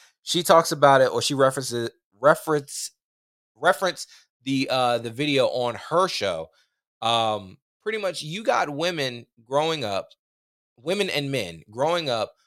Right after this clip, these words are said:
and seeing, "Well, I grew up in a home without a father," or, "I grew up in a home where my parents weren't married," or, "I grew up in a home where I didn't have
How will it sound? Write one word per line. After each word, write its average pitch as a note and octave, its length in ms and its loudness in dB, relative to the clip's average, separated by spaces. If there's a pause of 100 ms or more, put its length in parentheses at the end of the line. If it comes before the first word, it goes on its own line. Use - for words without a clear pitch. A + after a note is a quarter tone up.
(360)
and D3 500 2
seeing, G3 640 -4
"Well, C3 440 6
I D3 200 4
grew E3 240 0
up D#3+ 100 -4
in D3 100 -4
a C3+ 80 2
home C3+ 240 -2
without A2+ 280 -2
a G#2 60 -4
father," G2+ 420 -2
or, G#2 260 -2
"I D3+ 60 2
grew D3 180 -4
up C#3+ 100 -4
in C3+ 60 -2
a B2 80 -2
home A#2+ 320 -4 (320)
where A#2 120 -10
my A2+ 140 0
parents A2+ 400 -8
weren't G#2+ 200 -6
married," G2+ 280 -6
or, G2 160 -4
"I C#3 160 4
grew C#3 200 0
up C3+ 120 -2
in B2+ 100 -6
a A#2 60 -8
home A#2+ 300 -6
where G#2+ 120 -2
I A#2 100 0
didn't A2 220 -10
have G#2+ 320 -4